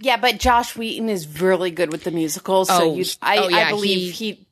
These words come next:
Speaker 2: he did all of it, and she just kind of, you know,
Speaker 1: I mean, Josh
Speaker 2: I think she
Speaker 1: Whedon
Speaker 2: just took
Speaker 1: did,
Speaker 2: over.
Speaker 1: um, Doctor Horrible.
Speaker 2: Yeah, yeah.
Speaker 1: Which is, if you guys have not seen Doctor Horrible,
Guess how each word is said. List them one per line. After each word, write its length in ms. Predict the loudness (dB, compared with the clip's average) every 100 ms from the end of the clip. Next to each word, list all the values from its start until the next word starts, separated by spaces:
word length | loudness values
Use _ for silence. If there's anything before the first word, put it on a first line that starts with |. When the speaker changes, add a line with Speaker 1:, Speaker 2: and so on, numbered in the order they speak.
| _
Speaker 2:
he 240 | -8 0 2
did 160 | 2
all 260 | 2 2 2
of 120 | 2
it, 140 | 0 0
and 80 |
she 140 | -2 -2
just 180 | -4 -2
kind 240 | -2 0
of, 260 | -2 -4 -8
you 100 | -4
know, 340 | 0 0 -2 -8 _ _ _ _ _
Speaker 1:
I 60 | -4
mean, 200 | -2 0
Josh 300 | 2 2 0
Speaker 2:
I 40 |
think 160 | -2 -2
she 80 | -2
Speaker 1:
Whedon 40 |
Speaker 2:
just 100 | 0
took 220 | 0 0
Speaker 1:
did, 20 | 0
Speaker 2:
over. 20 | 2
Speaker 1:
um, 360 | 2 2 2
Doctor 340 | 0 0 0 -4
Horrible. 560 | 0 0 0 -4 -6 -16 -4
Speaker 2:
Yeah, 260 | 0 0 -4 _ _
yeah. 280 | -6 -6 -2
Speaker 1:
Which 220 | -2 0
is, 300 | 0 -2 -2
if 180 | 0 2
you 120 | 2
guys 200 | 4 2
have 120 | 2 2
not 220 | 2 2
seen 140 | 0
Doctor 280 | 2 2 0
Horrible, 560 | 0 0 2 2 2